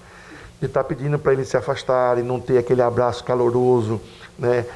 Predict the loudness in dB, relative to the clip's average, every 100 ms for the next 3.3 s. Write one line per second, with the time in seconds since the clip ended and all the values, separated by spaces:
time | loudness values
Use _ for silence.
0 | -18 -8 0 2 0 0 2 4 2 -2
1 | -4 2 2 2 0 0 -2 2 4 4
2 | 2 2 2 2 0 0 0 -4 -2 0
3 | 0 -2